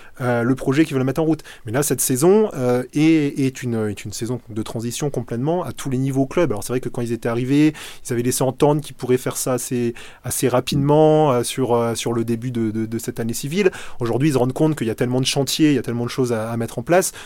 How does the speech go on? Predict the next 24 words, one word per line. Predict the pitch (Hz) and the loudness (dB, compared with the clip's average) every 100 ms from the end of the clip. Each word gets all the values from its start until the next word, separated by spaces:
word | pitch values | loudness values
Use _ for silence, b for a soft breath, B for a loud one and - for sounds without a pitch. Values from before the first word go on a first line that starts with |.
| B - | B 2
que, | 147 | 6
euh, | 143 123 113 110 | 8 6 4 0
qu'ils | - 135 127 | 0 0 2
n'y | 127 | 2
arriveront | 113 117 120 156 | 0 0 0 -2
que | 151 156 | 4 4
pour | 143 123 | 4 2
la | 110 | -2
fin | 120 | -4
de | 113 | -6
saison | 139 135 180 175 | -4 0 2 0
et | 123 | -4
que, | - | 0
euh, | 135 127 107 104 | 2 4 2 -4
les | 104 | -4
équipes | 113 143 - | -4 -4 -6
seront | 117 107 | -6 -4
vraiment | 123 120 113 | -2 -2 -2
en | |
place | - 143 143 | -2 -4 -2
pour | 151 | 0
le | 135 | 2
début | 123 117 131 | 2 -2 -4
de, | 113 98 | -4 -8